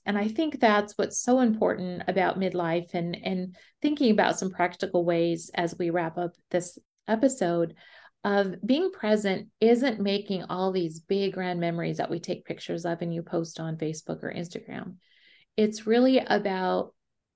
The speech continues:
putting off what really should be put off until tomorrow or another time, because there really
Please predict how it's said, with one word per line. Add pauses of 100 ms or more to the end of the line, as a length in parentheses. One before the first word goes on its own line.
(240)
putting
off
what
really
should
be
put
off (160)
until
tomorrow
or
another
time,
because
there
really